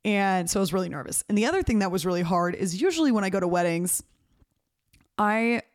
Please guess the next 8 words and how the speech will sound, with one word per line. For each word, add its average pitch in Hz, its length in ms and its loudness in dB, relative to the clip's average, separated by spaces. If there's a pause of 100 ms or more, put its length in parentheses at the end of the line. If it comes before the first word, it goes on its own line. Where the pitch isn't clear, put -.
fun 220 300 -2
fact, 165 360 -2
I 214 100 0
have 220 160 0
zero 185 340 2
fashion - 340 -2
sense. 147 400 -4 (500)
And 170 600 0